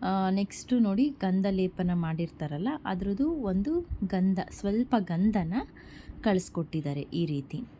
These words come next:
ಆ, ಇದನ್ನ ನೀವು, ಆ, ತುಂಬ ಜೋಪಾನವಾಗಿ ಇಟ್ಕೊಳ್ಳಿ. ಯಾಕೆ ಅಂದರೆ ಸಾಕ್ಷಾತ್ ರಾಯರ ಬೃಂದಾವನಕ್ಕೆ ಹಚ್ಚಿರೋ ಅಂತಹ ಗಂಧನ ನಿಮ್ಮ ಮನೆಗೆ ಕಳಿಸಿದ್ದಾರೆ. ನಿಮ್ಮ ಮನೆಗೆ ರಾಯರೇ ಬಂದಷ್ಟು ಖುಷಿಯಾಗುತ್ತೆ,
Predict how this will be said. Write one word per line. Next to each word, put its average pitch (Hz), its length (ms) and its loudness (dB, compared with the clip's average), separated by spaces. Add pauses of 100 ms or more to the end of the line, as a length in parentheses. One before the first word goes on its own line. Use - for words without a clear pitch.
(340)
ಆ, 185 280 0 (120)
ಇದನ್ನ 254 400 8 (100)
ನೀವು, 202 680 2 (140)
ಆ, - 40 -2 (400)
ತುಂಬ 220 200 2 (100)
ಜೋಪಾನವಾಗಿ 185 840 0
ಇಟ್ಕೊಳ್ಳಿ. 180 560 0 (440)
ಯಾಕೆ 196 260 0
ಅಂದರೆ 214 480 2 (220)
ಸಾಕ್ಷಾತ್ 214 840 -2
ರಾಯರ 180 520 4
ಬೃಂದಾವನಕ್ಕೆ 202 1000 4
ಹಚ್ಚಿರೋ 190 440 0
ಅಂತಹ 170 480 0 (120)
ಗಂಧನ 190 580 0 (760)
ನಿಮ್ಮ 196 280 6
ಮನೆಗೆ 185 480 4
ಕಳಿಸಿದ್ದಾರೆ. 175 600 -2
ನಿಮ್ಮ 175 280 0
ಮನೆಗೆ 165 480 -2
ರಾಯರೇ 170 480 0
ಬಂದಷ್ಟು 185 580 -2
ಖುಷಿಯಾಗುತ್ತೆ, 190 1040 -2